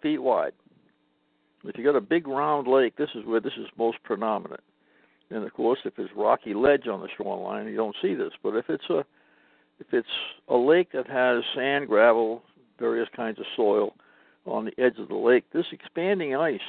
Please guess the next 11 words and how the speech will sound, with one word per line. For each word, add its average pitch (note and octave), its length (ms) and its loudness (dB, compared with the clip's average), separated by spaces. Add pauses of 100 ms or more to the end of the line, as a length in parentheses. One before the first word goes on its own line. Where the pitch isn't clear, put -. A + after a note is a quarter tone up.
(300)
mile D#3+ 380 0
wide, C3 360 0 (1400)
is - 80 -18 (140)
pushing E3+ 320 4
on A2+ 200 -2
both D#3+ 300 6
sides D#3+ 260 4
of C3+ 80 -2
the C#3+ 80 0
lake D#3+ 280 2
equally. C3+ 460 -4